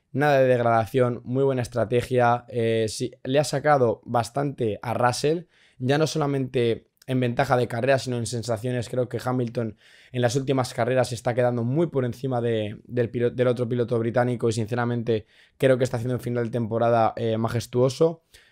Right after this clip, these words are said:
Mercedes, si no pasa nada, va a acabar como segundo mejor equipo.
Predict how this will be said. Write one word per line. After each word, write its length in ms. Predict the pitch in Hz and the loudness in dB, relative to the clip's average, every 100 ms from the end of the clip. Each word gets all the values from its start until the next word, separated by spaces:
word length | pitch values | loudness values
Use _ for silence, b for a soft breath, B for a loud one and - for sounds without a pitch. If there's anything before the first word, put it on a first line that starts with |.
| b | b
Mercedes, 800 | - 135 127 151 147 123 - - - 123 - | 0 2 4 4 6 4 2 -10 -12 -12 -10
si 140 | - 139 | -4 -2
no 120 | 139 | 2
pasa 240 | 135 - | 0 2
nada, 220 | 135 135 | 4 6
va 80 | 127 | 6
a 40 | 127 | 4
acabar 300 | 127 123 120 | 2 0 0
como 320 | 127 123 117 | -2 -2 -2
segundo 340 | - 120 123 | -2 -2 -2
mejor 260 | 117 110 117 | -2 0 0
equipo. 500 | 110 131 156 180 | 0 -2 2 0